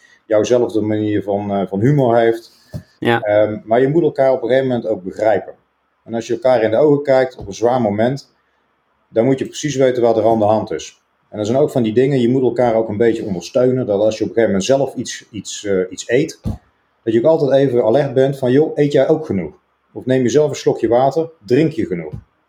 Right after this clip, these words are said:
Speaker 1: Eigenlijk moet je continu elkaar vertellen wat je aan het doen bent. En die, ja, w-, wisselwerking noem ik het maar, dat moet je
Speaker 2: Ja.
Speaker 1: van nature eigenlijk hebben met elkaar. En dat heb je vaak niet met mensen waar je een keer een trailtje mee loopt.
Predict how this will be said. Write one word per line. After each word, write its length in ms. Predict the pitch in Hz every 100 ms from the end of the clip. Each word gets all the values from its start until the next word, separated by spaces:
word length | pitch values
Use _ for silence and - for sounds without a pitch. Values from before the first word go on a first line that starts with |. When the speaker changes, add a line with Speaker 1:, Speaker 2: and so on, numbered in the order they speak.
| _ -
Speaker 1:
Eigenlijk 420 | 127 127 120 -
moet 200 | 127 139
je 120 | 127
continu 680 | - 185 185 170 147 165 175 151
elkaar 340 | 113 139 135
vertellen 380 | - 143 147 139
wat 160 | 127
je 80 | 127
aan 60 | 110
het 160 | 92 95
doen 200 | 123 92
bent. 340 | 76 73 _ _ _ _ _ _ _ _
En 200 | 104 104
die, 360 | 107 147 156 131 104
ja, 300 | 113 101 87
w-, 160 | 90 104 -
wisselwerking 640 | - 131 143 135 143 143 135
noem 160 | 143
ik 60 | 143
het 100 | 123
maar, 400 | 120 135 160 - _ -
dat 160 | 135 135
moet 200 | 139 135
je 180 | 127 113
Speaker 2:
Ja. 160 | 120 127
Speaker 1:
van 40 |
nature 300 | - 147 147
eigenlijk 320 | 127 120 110 104
hebben 200 | 98 87
met 120 | 78
elkaar. 360 | 78 80 73 - _
En 120 | 101
dat 160 | 110 110
heb 200 | 110 -
je 100 | 98
vaak 260 | 117 107
niet 200 | 101 123
met 140 | 123 107
mensen 440 | 110 120 - 123 - _ _
waar 160 | - 95
je 180 | 95 127
een 180 | 120 113
keer 300 | 117 113 117
een 100 | 92
trailtje 400 | 117 120 - 92
mee 240 | 85 78
loopt. 320 | 82 78 -